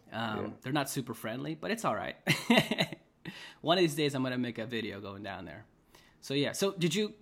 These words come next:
Speaker 1: w-, was, uh, training and, uh, fitness sort of a, a part of your background, or what?
Speaker 2: Yeah, I mean, I, after I, I quit,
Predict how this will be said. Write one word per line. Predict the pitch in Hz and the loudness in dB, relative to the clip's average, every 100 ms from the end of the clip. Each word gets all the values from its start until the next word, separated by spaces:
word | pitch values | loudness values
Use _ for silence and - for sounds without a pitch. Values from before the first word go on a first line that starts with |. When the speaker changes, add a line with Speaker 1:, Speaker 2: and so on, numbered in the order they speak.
| - | -12
Speaker 1:
w-, | 151 156 156 | -6 -2 0
was, | 156 147 151 | 2 2 2
uh, | 147 139 | 4 4
training | - 165 190 190 180 | 2 2 2 2 2
and, | 160 156 | 2 4
uh, | 151 | 2
fitness | 143 175 180 175 | 0 -2 -4 -2
sort | 170 | -2
of | 160 | -2
a, | 143 | -2
a | - | -2
part | 131 160 165 | 0 0 2
of | |
your | 160 | 2
background, | 160 175 - 226 226 226 | 2 2 2 0 0 -4
or | 120 117 | -6 -4
what? | 110 - - - - - - - | -4 -6 -14 -20 -20 -20 -20 4
Speaker 2:
Yeah, | 110 135 135 104 | 12 12 12 10
I | 110 | 8
mean, | 123 107 104 - | 8 6 2 -4
I, | 117 - | -6 6
after | 131 135 165 127 | 8 8 8 8
I, | 110 107 | 8 0
I | |
quit, | 107 - 98 | 0 4 4